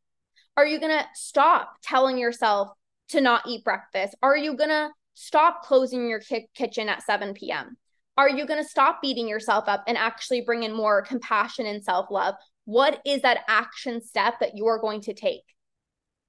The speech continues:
Because that is what's actually going to take steps forward. So I'm excited for you. Hopefully you needed this little, you know, tough love session.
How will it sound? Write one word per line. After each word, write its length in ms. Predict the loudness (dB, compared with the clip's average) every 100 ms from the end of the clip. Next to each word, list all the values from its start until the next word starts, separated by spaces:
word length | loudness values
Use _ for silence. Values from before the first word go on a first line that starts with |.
| _ _ _ _ _ -16
Because 260 | -4 -2 -2 -2
that 340 | 2 2 2 2
is 140 | 2 2
what's 160 | -4 -2
actually 400 | -2 -4 -8 -6
going 280 | -6 -8 -10
to 320 | -8 -8 -8 -14
take 420 | -10 -2 -2 -4
steps 420 | -4 -2 -2 -4 -10
forward. 400 | -8 -8 -12 -18 _ _ _ _ _ _
So 220 | -2 0 0 -6 _ _ _ 0
I'm 180 | 2
excited 480 | 2 4 6 6 2
for 80 | -2
you. 300 | 0 0 -2 -4
Hopefully 460 | 4 4 4 -2 -2
you 80 | -2
needed 280 | -4 -2
this 200 | 2 2
little, 480 | 2 4 4 2 -2 _ _ _ _ _ _ _ _ _ -2
you 120 | 2
know, 320 | 2 2 -4 -16 _ _ _ _ _ _ _ _ _
tough 300 | -2 0 0 -2
love 500 | 4 6 8 6 4 0 -2 _ _ _ _ _ _ _
session. 540 | -2 -2 0 -2 0